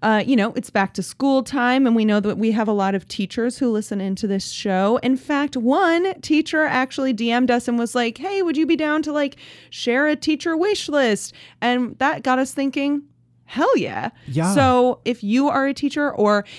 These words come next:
Speaker 1: if one of your friends or family members, or you know other teachers who have those wish lists, because our system is horrible and a lot of teachers are left having to buy their own supplies, D M us the info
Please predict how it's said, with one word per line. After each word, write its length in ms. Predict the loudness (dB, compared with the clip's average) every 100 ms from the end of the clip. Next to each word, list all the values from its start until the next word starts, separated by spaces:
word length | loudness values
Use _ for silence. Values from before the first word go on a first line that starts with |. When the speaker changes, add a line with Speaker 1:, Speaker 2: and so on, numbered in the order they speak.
| -8
Speaker 1:
if 140 | -6 -2
one 160 | -2
of 120 | -2 -2
your 140 | -4
friends 460 | -2 0 2 2 0
or 100 | -6
family 400 | -2 0 2 2
members, 500 | 2 2 2 2 -2
or 180 | -4 -2
you 120 | 0
know 240 | 2 2 4
other 220 | 2 0
teachers 560 | -2 -4 0 0 0
who 160 | -2 -4
have 280 | 0 -2 0
those 200 | -2 0
wish 260 | -4 -2
lists, 220 | -2 -2 -4
because 560 | -6 0 0 0 -4 -4
our 240 | -2 0 -2
system 360 | -6 -6 -4
is 100 | -4
horrible 560 | -4 -2 0 0 0 0
and 120 | 0 -2
a 60 |
lot 160 | -2 -4
of 80 | -6
teachers 320 | -8 -8 -8
are 220 | -4 -4
left 320 | -4 -6 -8
having 220 | -6 -4 -2
to 40 |
buy 160 | -2 -2
their 140 | -2
own 100 | -4
supplies, 540 | -6 -2 0 2 0 -4 -18 -20 -20 -4
D 200 | -2 0
M 160 | 0
us 300 | -2 -2 -4
the 180 | -4 -2
info 520 | -2 0 2 2 0